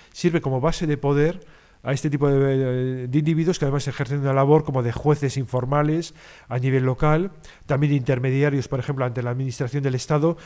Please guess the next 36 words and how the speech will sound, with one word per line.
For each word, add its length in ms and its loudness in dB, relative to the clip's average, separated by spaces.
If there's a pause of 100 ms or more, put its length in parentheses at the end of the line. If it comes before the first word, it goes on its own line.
(140)
si 180 -2
hay 80 6
algún 240 2
tipo 220 4
de 100 8
conflicto 720 -2
y 80 -2
demás. 400 -2 (400)
O 20 -18
sea, 140 -2
la 80 -2
justicia 340 -4
del 60 0
faraón 320 0
puede 120 -2
estar 200 -4
muy 140 -4
bien, 180 -4
pero 160 -6
si 120 -10
no 120 -4
tiene 160 -4
contactos 640 -6 (380)
con 80 0
uno 80 4
de 60 4
estos 260 -2
grandes 340 -2
hombres, 220 -2
pues, 240 12
eh, 440 0
digamos 220 -4
que 80 -4
todavía 260 -4
está 200 -6
mejor. 400 0